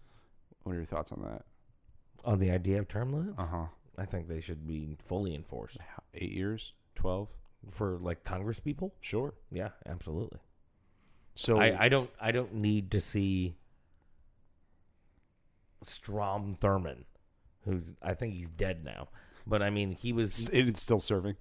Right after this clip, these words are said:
Speaker 2: Yeah, yeah, yeah. His skeleton is in Congress right now.
Speaker 1: That,
Speaker 2: Um,
Speaker 1: that's a robot checking clip, I'm sure.
Speaker 2: But, like, I don't, yeah, you don't, you, you lose so much touch. Nancy Pelosi, who is the,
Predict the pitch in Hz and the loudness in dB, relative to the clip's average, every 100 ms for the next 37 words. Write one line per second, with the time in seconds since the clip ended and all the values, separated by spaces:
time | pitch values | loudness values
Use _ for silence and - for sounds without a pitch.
0 | - 117 117 107 127 101 90 110 98 101 | -8 0 6 10 8 6 2 2 2 4
1 | 113 107 120 117 104 120 113 101 107 104 | 4 6 6 8 6 4 2 4 2 2
2 | 104 104 107 82 101 101 101 101 113 107 | 2 2 0 0 0 2 -2 0 -2 2
3 | 110 - - - - 107 107 107 127 123 | 0 -2 -12 -20 -4 2 4 6 6 8
4 | 107 107 101 101 - 92 101 92 - 87 | 8 8 8 6 4 -2 -2 -2 0 0
5 | - - 92 82 98 95 50 - - - | 0 -2 -4 -4 -4 -4 -4 -8 -12 -18
6 | - 113 90 120 113 110 101 - 117 131 | -18 -16 4 6 8 6 6 2 4 4
7 | 104 - 123 135 82 - 104 113 120 104 | 2 0 2 2 0 -2 2 4 4 0
8 | - _ _ _ _ _ _ _ _ _ | -10 _ _ _ _ _ _ _ _ _
9 | _ _ _ 104 120 156 147 135 120 131 | _ _ _ 0 4 4 2 -4 -2 -2
10 | 120 120 135 120 - - 117 120 107 104 | 0 2 2 2 -4 -2 0 0 -2 -2
11 | - 107 90 - - 104 123 160 160 120 | -2 -2 -2 -6 -10 0 2 2 2 4
12 | 110 107 - 147 143 _ _ _ _ _ | 4 4 0 -6 -8 _ _ _ _ _
13 | _ _ _ _ - 104 107 101 85 95 | _ _ _ _ -4 0 2 2 2 0
14 | 98 95 90 | 0 0 -4